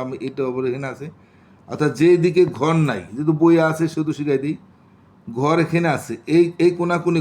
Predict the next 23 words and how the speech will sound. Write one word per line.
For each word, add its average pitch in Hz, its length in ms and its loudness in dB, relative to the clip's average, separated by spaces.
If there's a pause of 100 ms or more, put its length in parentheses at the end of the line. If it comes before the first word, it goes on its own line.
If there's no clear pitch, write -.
ঘর, 117 140 -6 (440)
ঘর 127 180 0 (180)
আছে, - 280 -16
তাই 135 180 -10
না? 254 60 -2 (480)
কিন্তু 120 180 -10 (100)
এই 180 80 6 (120)
কোনাকুনি 170 460 0 (120)
ঘর 123 140 -4 (200)
নাই, 98 140 -8 (1000)
তাহলে 143 220 0
এই 156 100 -4
কোনা-, 165 440 0
যে 165 80 6 (100)
কোনাকুনি 175 440 0 (100)
ঘর 151 140 0 (120)
নাই 175 180 2
সেই 165 220 2
কোনাকুনি 156 480 -2
গুণ 139 200 -4
দিব। 104 140 -8 (120)
যেমন 135 220 -8
ছয়কে 156 480 0